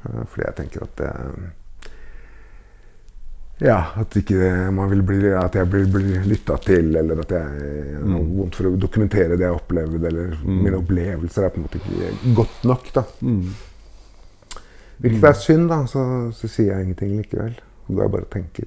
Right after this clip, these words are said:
Speaker 1: for meg selv.
Speaker 2: Ja. Jeg kan liksom kjenne igjen det også, liksom, fra, fra studiet. Jeg gikk på, eh, ja, på, på vidd, eller hva det heter for noe nå, da, familieterapi, og, ikke sant, så,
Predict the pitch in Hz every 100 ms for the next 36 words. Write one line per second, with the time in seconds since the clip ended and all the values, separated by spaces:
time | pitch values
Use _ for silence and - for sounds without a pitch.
0 | - - 110 92 - - - - - -
1 | - - - - - - 98 127 165 160
2 | - - - - - - - - - -
3 | - 78 151 139 117 - 113 76 67 85
4 | 80 76 90 82 82 80 82 85 78 -
5 | - - - 92 - 73 67 78 85 -
6 | 95 92 - 92 87 85 85 85 82 73
7 | - - - - - - - - - -
8 | 85 85 82 78 - 82 80 90 92 92
9 | 98 95 90 95 - 113 127 156 120 101
10 | 101 95 98 92 78 90 85 90 90 95
11 | - - - - - - - - 101 120
12 | 113 120